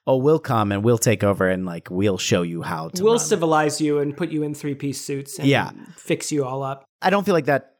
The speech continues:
Speaker 1: specific interaction is incredibly, it is overall <laughs> important in the world, but, like, I don't think that's important to this movie, but it does sort of, I think, explain the tone of the whole thing, of just, like,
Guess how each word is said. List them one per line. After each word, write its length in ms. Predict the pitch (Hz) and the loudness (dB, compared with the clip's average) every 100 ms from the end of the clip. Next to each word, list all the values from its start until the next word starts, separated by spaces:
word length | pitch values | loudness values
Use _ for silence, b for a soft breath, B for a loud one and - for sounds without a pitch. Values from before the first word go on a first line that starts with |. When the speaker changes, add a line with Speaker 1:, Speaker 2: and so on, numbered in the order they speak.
| - | -6
Speaker 1:
specific 680 | - 143 - 170 156 139 | -2 0 2 2 2 0
interaction 460 | 123 120 104 98 113 | 2 2 2 2 2
is 280 | 101 95 113 b b b - 113 - | 2 2 -2 b b b -4 -4 2
incredibly, 800 | 123 113 101 104 95 92 95 - _ _ _ - | 4 4 4 2 2 0 -4 -10 _ _ _ 0
it 100 | 139 | 2
is 200 | 135 - _ | 2 0 _
overall 400 | 135 117 113 110 | -2 2 4 4
<laughs> 80 | 101 | 2
important 380 | 104 165 120 110 | 4 2 2 -4
in 180 | 113 107 | -2 -2
the 60 | |
world, 320 | 104 151 117 | 2 2 2
but, 100 | 107 | 2
like, 200 | 113 110 | 2 2
I 60 | 117 | 2
don't 120 | 131 | 2
think 100 | 120 | 2
that's 180 | 117 - | 0 0
important 320 | 98 113 127 | -2 0 0
to 60 | 101 | -2
this 140 | 98 | -2
movie, 200 | 147 139 | 2 4
but 180 | 113 107 B B - | 4 0 B B -4
it 160 | 147 | 0
does 240 | 185 175 156 | 2 2 2
sort 220 | 160 143 | 0 2
of, 300 | 131 107 - b b - | 2 0 -12 b b -2
I 140 | 107 | -2
think, 400 | 107 120 104 - _ _ _ _ - | 0 -2 -2 -4 _ _ _ _ -8
explain 500 | 113 - 120 113 107 | -4 -2 2 2 2
the 80 | 98 | 0
tone 560 | 107 92 87 104 123 - | 0 0 0 -4 -6 -4
of 140 | 135 | -2
the 80 | 135 | 0
whole 160 | 135 143 | 0 0
thing, 400 | - 143 147 139 - | 2 0 0 -2 0
of 160 | 120 | 0
just, 260 | 98 117 - | 0 0 2
like, 260 | 98 95 | 2 0